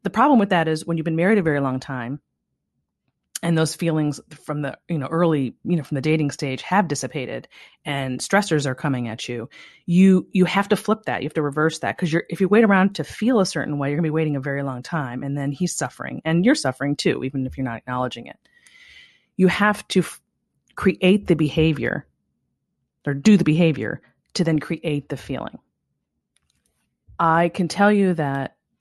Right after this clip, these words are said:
um, for all of the coaching I've done in the last few years, I, there's an intake form that everybody gets that they have to fill out when they sign up, especially for the free call. This is for people who are married and want the long-term coaching.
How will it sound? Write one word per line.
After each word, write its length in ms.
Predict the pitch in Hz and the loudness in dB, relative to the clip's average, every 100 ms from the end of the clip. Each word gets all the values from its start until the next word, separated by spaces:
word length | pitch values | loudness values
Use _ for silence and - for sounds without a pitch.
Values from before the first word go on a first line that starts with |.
| - | -8
um, 480 | 143 139 131 139 _ _ _ _ _ _ _ _ _ | -6 -4 -6 -10 _ _ _ _ _ _ _ _ _
for 260 | 170 - | -6 0
all 200 | 165 180 | 2 4
of 160 | 196 165 | 2 0
the 300 | 156 147 139 _ _ _ _ _ _ _ _ _ _ _ - | -4 -4 -6 _ _ _ _ _ _ _ _ _ _ _ -20
coaching 460 | - 196 190 175 143 | -2 2 2 0 -4
I've 160 | 135 127 | -6 -6
done 200 | 131 123 | -6 -6
in 40 | |
the 60 | 127 | -8
last 280 | 127 123 | -8 -10
few 140 | - 131 | -12 -12
years, 320 | 120 120 120 _ | -10 -10 -12 _
I, 80 | 135 | -8
there's 160 | 147 151 | -4 -4
an 80 | - | 0
intake 400 | 175 180 156 - | 0 2 -2 -4
form 260 | 143 131 | -6 -4
that 100 | 120 | -4
everybody 320 | 123 123 120 | -6 -8 -8
gets 420 | 117 113 - - - _ _ | -10 -12 -12 -14 -14 _ _
that 80 | - | -4
they 100 | 143 | 0
have 140 | 139 - | 0 0
to 80 | |
fill 240 | 131 127 117 | -4 -2 -2
out 300 | 110 107 - _ _ _ _ _ _ _ _ | 0 -2 -4 _ _ _ _ _ _ _ _
when 180 | 160 143 | 2 4
they 100 | 135 | 4
sign 320 | - 139 117 | 2 -2 -2
up, 220 | 117 - _ - | -4 -6 _ -20
especially 320 | - 143 123 | -4 -4 -2
for 100 | 175 | -6
the 80 | 104 | -8
free 220 | - 113 | -10 -12
call. 340 | - 117 120 _ _ _ _ _ _ _ - _ _ _ - | -8 -10 -10 _ _ _ _ _ _ _ -20 _ _ _ -12
This 140 | 147 | -6
is 120 | 156 | -4
for 120 | - 139 | -2 -4
people 260 | 131 131 | -4 -6
who 80 | 135 | -6
are 80 | 127 | -6
married 320 | 123 127 120 | -6 -6 -6
and 200 | 120 120 | -4 -4
want 160 | 127 - | -6 -4
the 80 | |
long-term 400 | 123 120 117 117 | -4 -4 -4 -8
coaching. 360 | 117 110 - - | -8 -8 -8 -10